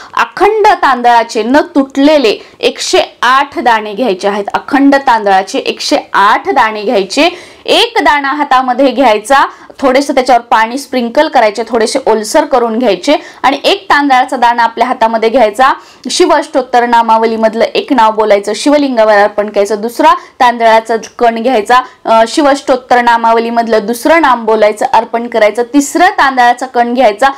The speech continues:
शिव अष्टोत्तर नामावलीमधलं तिसरं नाव बोलायचं, अर्पण करायचं. या पर-, पद्धतीने आपण शिव अष्टोत्तर नामावली एकशे आठ नावं बोलत बोलत हे एकशे आठ जे दाणे आहेत,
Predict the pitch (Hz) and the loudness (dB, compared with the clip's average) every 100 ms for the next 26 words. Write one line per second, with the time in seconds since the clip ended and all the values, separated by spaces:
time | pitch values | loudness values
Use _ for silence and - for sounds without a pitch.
0 | - - 339 302 311 - 269 247 240 233 | -8 -6 0 0 0 -2 -2 0 0 0
1 | 220 220 226 226 220 208 220 240 - 285 | 0 0 0 0 0 0 -4 -4 0 0
2 | 262 233 220 214 220 - 220 247 262 247 | 2 0 0 0 0 -2 -4 -4 -4 0
3 | 220 220 226 208 214 240 311 - 233 226 | 0 0 -4 -2 0 2 0 -2 -2 -2
4 | 220 233 196 285 220 226 262 226 269 311 | 0 -2 0 -2 -2 -2 -2 0 -2 -2
5 | - - - - 339 359 349 359 302 285 | -8 -20 -16 -2 0 2 2 0 -4 -6
6 | _ 262 247 233 233 233 226 247 - 226 | _ 2 2 2 0 0 0 -4 -6 -8
7 | - - - 208 262 277 285 233 226 214 | -4 -4 0 0 0 -2 -2 0 0 0
8 | 220 220 196 214 277 403 - - - 277 | 0 0 0 0 2 0 -6 -8 -2 -2
9 | 233 - 285 - 220 247 285 240 247 208 | -2 -2 -2 0 0 0 -2 -4 -2 0
10 | 214 214 220 - - 220 277 | 0 0 -4 -6 -6 -2 0